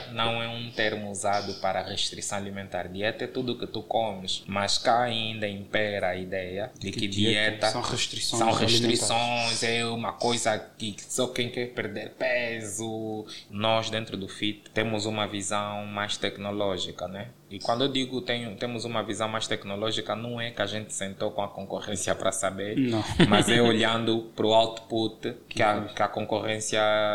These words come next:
Speaker 1: né, apresenta. Então, nós, por exemplo, temos dashboards onde temos tudo registrado de todas as atividades dos nossos participantes para facilitar uma avaliação.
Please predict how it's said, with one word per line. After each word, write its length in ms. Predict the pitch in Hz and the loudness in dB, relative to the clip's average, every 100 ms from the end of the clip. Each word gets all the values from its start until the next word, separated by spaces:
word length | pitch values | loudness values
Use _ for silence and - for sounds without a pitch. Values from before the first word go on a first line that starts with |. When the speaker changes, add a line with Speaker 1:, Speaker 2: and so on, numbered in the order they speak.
| 104 | 0
Speaker 1:
né, 280 | 107 113 - - | -2 -4 -6 -6
apresenta. 720 | 98 - 101 95 98 92 90 | -4 -2 -4 -2 -4 -6 -10
Então, 340 | 95 101 107 107 - - - | -6 -2 -2 -4 -14 -14 -10
nós, 240 | 110 120 123 | 0 0 2
por 160 | - | 0
exemplo, 400 | 113 107 117 117 | 0 0 -2 -4
temos 720 | 110 117 117 107 98 - - - - | -2 -2 -2 -4 -6 -8 -10 -12 -4
dashboards 1120 | 104 107 - - 98 101 104 104 104 - - - - - | 2 4 2 0 0 2 2 -2 -6 -10 -10 -16 -14 -6
onde 200 | 110 107 | -4 -4
temos 540 | - 113 113 110 - | -2 -2 -2 -6 -6
tudo 280 | - 113 107 | -2 -2 -2
registrado 600 | 104 98 101 - 101 92 | -2 -2 -2 2 2 0
de 120 | 95 | -6
todas 300 | 90 107 101 | -6 -4 -6
as 120 | 101 | -6
atividades 580 | 98 92 98 98 104 104 | -6 -6 -6 -2 -2 -2
dos 120 | 95 | -10
nossos 260 | 95 98 - | -10 -6 -4
participantes 560 | - 98 - 95 101 - | -2 -2 -4 -6 -6 -2
para 340 | 101 101 - - - - | -2 -2 -4 -14 -20 -8
facilitar 600 | - 110 - 101 95 104 | -2 -2 0 -4 0 0
uma 180 | 104 101 | 0 -2
avaliação. 720 | 95 92 92 90 - 85 85 | -2 -4 -4 -6 -4 -6 -8